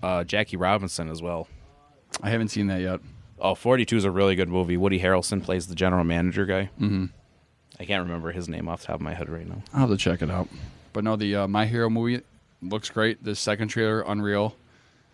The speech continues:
Speaker 2: Uh, I'm really hoping it's a canon movie, and I
Speaker 1: Did,
Speaker 2: think it's
Speaker 1: uh,
Speaker 2: going to be.
Speaker 1: are you caught up with the show?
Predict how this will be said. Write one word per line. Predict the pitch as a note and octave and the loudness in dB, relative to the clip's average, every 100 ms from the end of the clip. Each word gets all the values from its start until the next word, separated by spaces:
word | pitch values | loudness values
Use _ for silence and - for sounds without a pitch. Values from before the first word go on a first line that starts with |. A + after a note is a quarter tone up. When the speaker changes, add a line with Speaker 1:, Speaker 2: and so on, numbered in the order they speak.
| _ - | _ -4
Speaker 2:
Uh, | F#2 F#2 F2 | 2 2 2
I'm | G#2 A2+ | 0 2
really | A#2 A#2+ | 4 4
hoping | A#2 G#2+ A2 | 4 2 0
it's | G#2+ G#2+ | -2 -4
a | |
canon | - A2 G#2 G2 | -2 0 0 0
movie, | F#2+ E2+ F#2 - - - | -2 -4 -8 -12 -20 -14
and | A#2 G#2+ | -2 2
I | |
Speaker 1:
Did, | A#2 | 4
Speaker 2:
think | B2 A#2 | 4 4
it's | A#2 | 4
Speaker 1:
uh, | A#2 | 4
Speaker 2:
going | A#2 G#2 | 2 2
to | - | -4
be. | F#2+ | 0
Speaker 1:
are | B2 | 2
you | B2 C#3+ | 2 0
caught | - C3+ A#2 | 0 2 4
up | A#2 - | 2 0
with | A2 | -2
the | - | -2
show? | - A2+ F2 | 0 2 0